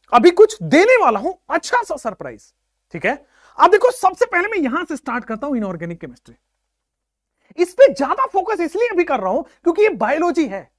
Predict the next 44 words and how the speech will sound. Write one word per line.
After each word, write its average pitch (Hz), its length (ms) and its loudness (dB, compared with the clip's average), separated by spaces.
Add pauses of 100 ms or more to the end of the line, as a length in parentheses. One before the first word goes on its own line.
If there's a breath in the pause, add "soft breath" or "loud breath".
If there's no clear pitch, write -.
(500 soft breath)
वन 277 200 4
वर्ड 427 300 4
आंसर, 349 300 -2
वन 349 180 2
वर्ड 381 220 4
आंसर, 330 280 -4
वन 311 180 -6
वर्ड 311 200 -2
आंसर। 285 260 -4
बायो 285 380 -2
में 339 100 -2
ना, 349 160 -4 (220 soft breath)
सोचते 302 360 2
हो, 415 240 2 (420)
आ, 202 120 0
याद 247 260 2
आता 359 160 4
है, 440 160 -4 (200)
आगे 202 160 -2
बढ़ 196 100 0
जाते 185 200 -2
हो, 202 60 -4
सोचते 339 320 2
हो, 392 80 4
याद 277 180 4
आता 359 180 2
है, 403 60 -2
ऑप्शन, 240 340 -4
आगे 185 160 -8
बढ़ 180 100 -10
जाते 170 200 -12
हो। - 40 -20 (680 soft breath)
मतलब, 427 220 4
ये 440 60 8
पन्द्रह 427 460 4
क्वेश्चन 311 480 -4 (260)
पन्द्रह 415 380 2
मिनट 302 480 -2
मैक्स 247 500 -8
में 262 120 -10
सॉल्व 196 240 -10
हो 175 80 -12
सकते 160 240 -18
हैं, 120 80 -20